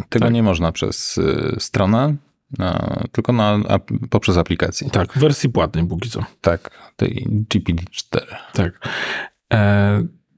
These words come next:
Speaker 2: najbardziej nas, y, rozbawiło to, że, mm, Piotrek w pewnym momencie zaczął prosić o bajki o Sherlocku Holmesie. Żeby opowiedział historię o Sherlocku Holmesie, o tym i o zaginionych klejnotach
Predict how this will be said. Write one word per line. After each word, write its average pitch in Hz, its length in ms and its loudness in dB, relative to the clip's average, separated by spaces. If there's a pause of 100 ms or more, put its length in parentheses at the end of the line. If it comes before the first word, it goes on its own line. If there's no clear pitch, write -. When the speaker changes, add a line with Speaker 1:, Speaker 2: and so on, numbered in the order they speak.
(640)
Speaker 2:
najbardziej 147 440 2
nas, 135 260 0
y, 113 1040 0
rozbawiło 113 580 4
to, 113 260 4
że, 107 260 4 (440)
mm, 110 800 0 (960)
Piotrek 143 280 2
w - 40 -20
pewnym 127 240 0
momencie 127 300 2
zaczął 120 260 2
prosić 127 360 0
o 104 60 4
bajki 123 380 2
o 117 60 0
Sherlocku 113 500 2
Holmesie. 110 600 -2 (380)
Żeby 175 260 2
opowiedział 110 480 0
historię 185 500 0
o 117 40 -2
Sherlocku 92 400 -6
Holmesie, 151 480 0
o 113 40 -2
tym 113 300 0
i 143 140 4
o 123 100 6
zaginionych 104 680 4 (440)
klejnotach 104 720 0